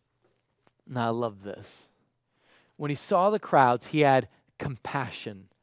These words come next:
for them because they are harassed and helpless like sheep without a shepherd. Then he said to his disciples," and I wanna pause right here 'cause the reason I got to the disciples, 'cause it points out the disciples were right next to him, and they saw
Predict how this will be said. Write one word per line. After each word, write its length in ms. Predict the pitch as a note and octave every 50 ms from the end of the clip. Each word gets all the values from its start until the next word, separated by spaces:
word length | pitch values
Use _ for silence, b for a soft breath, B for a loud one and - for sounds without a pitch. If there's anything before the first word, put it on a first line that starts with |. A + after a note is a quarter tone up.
| _ _ _ _ _ _
for 160 | _ - A#2 G#2
them 200 | F#2+ G2 F2 - _ _ _ _ _ _ _ _ b b b b b b b b b b b _
because 840 | - F3 - - B3 - C4+ C4+ D#3 A#2+ G#2+ A2 C#3 F#3 F#3+ - - _ _ _ _ _
they 100 | - D#3
are 120 | D3 C#3
harassed 800 | - - D#3 D3 C#3 C#3+ D#3+ E3 E3+ F#3+ G#3+ A3+ A3 F3+ - -
and 100 | G3 F3
helpless 540 | C#3+ - D3+ C#3 A#2 - - A#2+ A#2 - -
like 140 | C3+ B2+ A2+
sheep 420 | - - - - E3 E3 E3+ - -
without 240 | C#3+ - C#3 C3 A#2+
a 60 | A#2
shepherd. 460 | - - - G#2+ F#2+ - - - - _ _ _ b b b b b b b b b b b b
Then 100 | - D#3+
he 60 | F3+
said 220 | F3 - - F#3 D#3+
to 60 | D#3+
his 120 | D#3+ C#3+
disciples," 380 | C3 C3 - - A#2+ A2 - -
and 80 | B2 C3
I 20 |
wanna 140 | D3 D#3 C#3+
pause 340 | - - D#3 C#3 B2 A#2 -
right 100 | B2 A2+
here 120 | A2 G2
'cause 220 | - A2+ G#2 - - _
the 180 | - B2+ B2 B2+
reason 320 | C3 D#3 E3 D3 C#3+ C3
I 40 | B2+ A2+ - _ -
got 180 | - B2+ A#2 -
to 80 | -
the 60 | B2 A2+
disciples, 400 | G#2 - - C3+ A#2+ - A#2+ -
'cause 180 | - B2+ G2+
it 140 | C#3+ - -
points 260 | - - D#3 C#3 -
out 120 | C#3+ C3 -
the 80 | A#2+
disciples 420 | A2 A2+ - D3 C#3+ C3 A#2+ A2+ G#2+
were 80 | A2+
right 180 | G#2+ A2 A2+ -
next 200 | B2 A#2+ - -
to 100 | - A2
him, 100 | F#2+ F2 -
and 100 | - A#2+
they 140 | A#2+ C3 B2
saw 800 | - - - - - - - G#3 G3 G3+ F#3+ D3 B2 A#2 G#2+